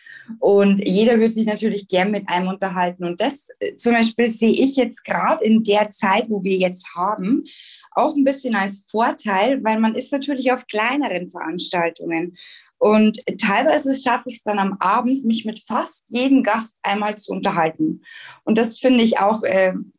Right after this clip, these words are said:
sehr toll und, und, glaub ich, macht die, die Leute auch,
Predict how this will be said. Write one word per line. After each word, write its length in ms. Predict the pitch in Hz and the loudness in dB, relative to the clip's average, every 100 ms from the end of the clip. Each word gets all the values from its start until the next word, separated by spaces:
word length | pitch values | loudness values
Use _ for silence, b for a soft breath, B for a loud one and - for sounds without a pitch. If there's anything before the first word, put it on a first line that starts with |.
| - | -12
sehr 460 | 202 - 220 208 - | -8 0 2 2 -2
toll 380 | - 220 220 220 | -6 0 2 2
und, 320 | 196 196 196 | -2 -8 -8
und, 180 | 196 196 | -8 -4
glaub 220 | 202 202 | 0 0
ich, 120 | 220 | 0
macht 280 | 202 202 196 | 0 -2 -2
die, 300 | 202 196 190 | -2 -2 -2
die 200 | - 202 | -4 -2
Leute 520 | 190 185 202 - - | 2 2 2 0 -2
auch, 180 | 185 185 | -2 -4